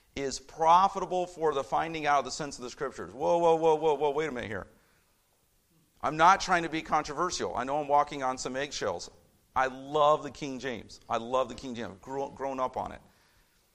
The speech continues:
Luke two, Psalm twenty-three, Psalm one, Psalm, the Lord's Prayer.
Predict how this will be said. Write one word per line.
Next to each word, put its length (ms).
Luke 280
two, 300
Psalm 320
twenty-three, 720
Psalm 420
one, 340
Psalm, 320
the 80
Lord's 280
Prayer. 440